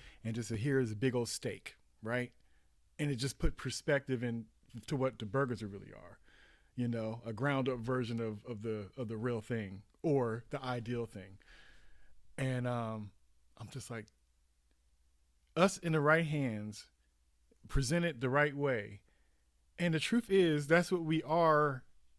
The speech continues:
anyway. That's what we are truly, but we don't walk around seeing that. And just, like, reminding me how starved I was in a way to see presentation of us like that. And I thought about all the other people out there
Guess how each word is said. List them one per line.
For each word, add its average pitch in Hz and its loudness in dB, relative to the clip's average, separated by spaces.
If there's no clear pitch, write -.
anyway. 135 0
That's 170 -2
what 180 2
we 170 2
are 156 6
truly, 147 -4
but 120 -2
we 127 2
don't 139 -2
walk 139 -2
around 131 -2
seeing 160 -6
that. 95 -16
And 147 0
just, 165 -2
like, 165 4
reminding 151 2
me 175 0
how 165 4
starved 160 2
I 160 12
was 143 6
in 170 2
a 165 2
way 156 4
to 139 -2
see 165 -2
presentation 151 0
of 135 2
us 147 2
like 156 0
that. 170 -8
And 147 2
I 147 4
thought 160 4
about 147 2
all 151 6
the 143 2
other 160 4
people 180 -4
out 160 2
there 170 0